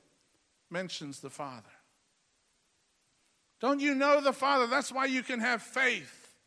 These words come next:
because it's in him who loves you and cares for you. And he's the one who wants to save. And Jesus takes the limit off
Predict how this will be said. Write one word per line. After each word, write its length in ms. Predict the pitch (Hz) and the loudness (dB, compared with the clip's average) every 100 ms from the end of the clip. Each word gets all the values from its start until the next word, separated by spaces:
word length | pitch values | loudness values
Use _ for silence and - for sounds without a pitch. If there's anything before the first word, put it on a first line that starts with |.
| _ _ _ _ _ _ _ | _ _ _ _ _ _ _
because 320 | 170 185 165 | -10 -8 -8
it's 140 | 151 | -10
in 140 | 160 143 | -10 -12
him 500 | 120 180 165 123 113 | -14 -14 -12 -14 -16
who 80 | 135 | -16
loves 500 | 127 180 175 160 - | -12 -10 -8 -10 -16
you 80 | 135 | -16
and 160 | 113 - | -16 -16
cares 400 | 214 202 175 - | -10 -8 -8 -12
for 160 | - | -16
you. 80 | 127 110 _ _ _ _ _ _ _ _ _ _ _ | -20 -20 _ _ _ _ _ _ _ _ _ _ _
And 80 | 127 | -10
he's 280 | 160 165 - | -6 -6 -8
the 100 | 139 | -12
one 300 | 135 135 120 | -12 -12 -14
who 80 | 113 | -18
wants 840 | 123 127 113 - - - - - _ _ _ _ _ _ _ _ _ | -18 -18 -18 -20 -20 -18 -18 -20 _ _ _ _ _ _ _ _ _
to 140 | - - | -14 -10
save. 180 | - 120 - - _ _ _ _ _ _ _ _ _ _ _ _ _ _ _ _ _ _ _ _ _ _ _ _ _ _ _ _ _ _ _ _ _ _ _ _ _ _ | -8 -10 -18 -20 _ _ _ _ _ _ _ _ _ _ _ _ _ _ _ _ _ _ _ _ _ _ _ _ _ _ _ _ _ _ _ _ _ _ _ _ _ _
And 80 | 180 | -6
Jesus 420 | 165 269 254 226 | -2 0 0 -2
takes 280 | - 240 - | -2 -4 -2
the 120 | 247 | -2
limit 480 | 214 226 269 269 208 - | 0 0 0 0 -2 -4
off 420 | 185 - - | -4 -6 -18